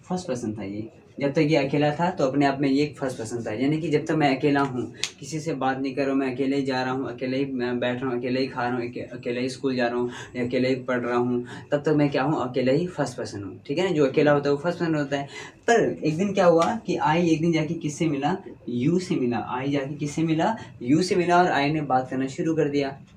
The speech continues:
ठीक है। जब आई ने यू से बात किया, तो यू आई के लिए कौन था?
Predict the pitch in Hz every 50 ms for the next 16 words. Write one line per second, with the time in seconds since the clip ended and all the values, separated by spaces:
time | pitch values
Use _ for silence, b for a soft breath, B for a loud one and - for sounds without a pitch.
0 | - - - 180 220 247 240 B B B B B B 135 123 170 214 247 240 -
1 | - 143 135 135 151 175 185 180 160 160 160 160 160 160 - 196 180 147 143 139
2 | 143 - - 160 156 139 117 107 - - B B B B - - - 147 131 123
3 | 135 156 202 190 160 147 143 143 143 156 151 156 156 - - 147 147 151 147 165
4 | 180 196 247 247